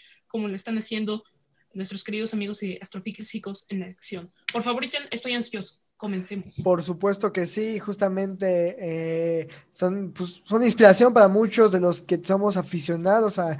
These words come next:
Speaker 2: conocer más de nuestro universo y llegar un día se pueda al espacio. Ahora sí le doy, le doy la bienvenida a los astrofísicos en acción, Zeus Valtierra y Tirish Luna. Un gustazo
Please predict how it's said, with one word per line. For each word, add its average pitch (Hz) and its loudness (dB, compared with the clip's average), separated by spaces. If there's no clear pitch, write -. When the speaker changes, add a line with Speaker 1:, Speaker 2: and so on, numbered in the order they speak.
Speaker 2:
conocer 175 8
más 202 8
de 190 4
nuestro 175 4
universo 202 8
y 180 2
llegar 180 8
un 208 6
día 214 8
se 196 0
pueda 196 8
al 196 10
espacio. 190 6
Ahora 254 12
sí 254 6
le 240 10
doy, 240 10
le 226 4
doy 208 8
la 208 10
bienvenida 185 4
a 240 6
los 185 6
astrofísicos 226 4
en 180 -2
acción, 170 2
Zeus 233 4
Valtierra 240 4
y 175 -2
Tirish 233 -2
Luna. 175 0
Un 247 -2
gustazo 233 2